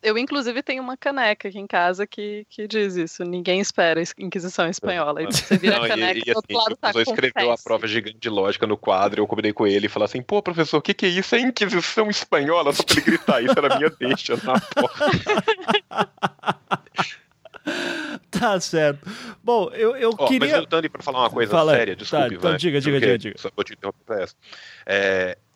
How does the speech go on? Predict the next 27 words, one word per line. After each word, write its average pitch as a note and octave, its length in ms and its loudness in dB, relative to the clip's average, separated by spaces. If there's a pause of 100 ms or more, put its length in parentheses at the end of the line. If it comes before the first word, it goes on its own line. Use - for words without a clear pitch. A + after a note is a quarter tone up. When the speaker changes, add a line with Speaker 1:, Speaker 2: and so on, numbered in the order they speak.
(140)
Speaker 2:
antes D#3 480 -2
de B2 140 -6
mil A2 280 -8
e G2+ 60 -4
cem, A#2 800 -6
principalmente, F#2 1000 -6 (720)
ou G2 100 0
seja, F2 240 0
vamos G2+ 200 0
falar F#2 280 -2
aí, F2 120 -10
na G2+ 140 -2
Alta A2 420 0
Idade G2 240 -2
Média F2+ 240 -6
como G2 240 -4
um F2 220 -6
todo, G2 420 2 (560)
é, F#2+ 400 2
a G2 180 2
ideia G#2+ 540 0
da G#2+ 120 -2
igreja F#2+ 600 0
pra F#2 420 0
suprimir G#2 1000 -4
a F#2 160 2
heresia F2+ 840 -2